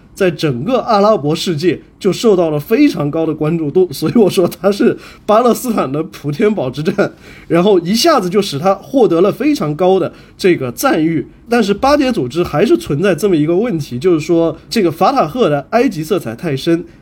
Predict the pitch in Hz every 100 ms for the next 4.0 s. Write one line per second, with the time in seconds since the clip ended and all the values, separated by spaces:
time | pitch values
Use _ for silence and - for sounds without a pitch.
0 | - - 262 294 - 226 - - _ 226
1 | 170 160 247 277 240 160 185 220 226 196
2 | 196 117 147 190 175 143 139 170 151 175
3 | 214 214 311 269 131 131 165 131 117 117